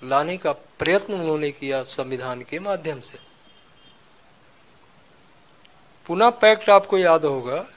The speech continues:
कि गांधी जी और उनके बीच जो अंतर्विरोध पैदा हुआ,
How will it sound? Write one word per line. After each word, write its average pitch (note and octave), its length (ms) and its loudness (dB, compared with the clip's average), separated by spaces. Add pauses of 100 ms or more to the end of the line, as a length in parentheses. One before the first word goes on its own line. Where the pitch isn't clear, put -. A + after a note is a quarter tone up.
(220)
कि D3+ 80 -14
गांधी D#3 380 0
जी G#3 260 -4
और G3+ 180 2
उनके F3 260 -6
बीच F#3 280 -8
जो F3 200 -4
अंतर्विरोध E3 800 -2
पैदा C#3 240 0
हुआ, B2+ 400 -4